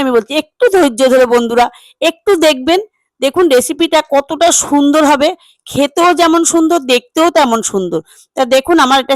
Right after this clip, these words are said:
সেদ্ধ হয়ে গেছে, আমি গ্যাসটা নিভিয়ে দিয়েছি। এরপর আমি জলটা ভালো করে ঝরিয়ে ঝরিয়ে আমি তুলে নেব। দেখুন কত সুন্দর লাগছে, তুলে নিচ্ছি আমি এটা। একটার সঙ্গে কিন্তু একটা লাগছে না,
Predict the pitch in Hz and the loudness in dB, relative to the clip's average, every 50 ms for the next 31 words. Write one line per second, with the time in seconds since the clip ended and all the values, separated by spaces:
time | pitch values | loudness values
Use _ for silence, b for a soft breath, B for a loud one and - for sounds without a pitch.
0 | - - 247 214 196 208 254 254 247 233 226 220 226 220 240 240 240 214 214 190 | -2 -2 -4 -2 -2 0 0 2 2 2 2 0 -2 -2 -4 -6 -4 -4 -4 -6
1 | - - 226 233 220 208 196 202 214 220 190 214 202 202 190 - - 311 370 b | -4 -4 -4 -4 -4 -4 -4 -6 -6 -6 -4 -4 -4 -4 -4 -4 -8 -10 -10 b
2 | b b b b b _ _ - 226 220 220 233 226 220 220 214 220 277 359 - | b b b b b _ _ -8 -8 -6 -4 -2 -2 -2 -2 -2 -4 -8 -8 -12
3 | _ - 170 208 180 175 175 - 233 226 208 196 185 190 208 - 220 233 240 190 | _ -6 -2 0 0 0 0 0 -2 -2 0 0 0 0 0 0 0 -2 -2 0
4 | 196 202 190 202 208 208 196 214 214 202 240 311 427 - _ _ _ _ _ - | -2 -2 0 0 -2 0 0 -2 -2 0 -2 -4 -6 -8 _ _ _ _ _ -6
5 | 196 233 330 392 - _ _ 247 247 226 214 208 190 165 147 - - - - _ | -4 -4 -6 -8 -10 _ _ -6 -2 0 0 0 0 -2 -6 -8 -12 -16 -20 _
6 | _ _ _ _ - 202 220 269 262 220 220 202 - 247 - - - 214 208 202 | _ _ _ _ -10 -6 -6 -4 -2 -2 -2 -2 -2 -4 -4 -4 -6 -6 -4 -4
7 | 214 208 185 185 185 180 175 240 254 - 214 196 190 196 196 185 - _ - - | -2 -2 -2 -4 -4 -6 -10 -12 -12 -8 -8 -6 -6 -4 -6 -8 -8 _ -6 -4
8 | 202 196 190 185 - - 311 - b b b b b b b _ _ _ 247 240 | -4 -2 -4 -4 -4 -8 -10 -12 b b b b b b b _ _ _ -2 -2
9 | 240 - - 240 - - 254 240 254 262 - 247 220 185 285 262 - - - 262 | -2 -2 -4 -4 -4 -4 -4 -4 -6 -6 -6 -6 -4 -2 -2 -2 -2 -2 -2 -2
10 | 277 277 214 170 175 180 160 - - 185 160 147 | 0 0 0 -2 -4 -6 -10 -10 -8 -8 -8 -8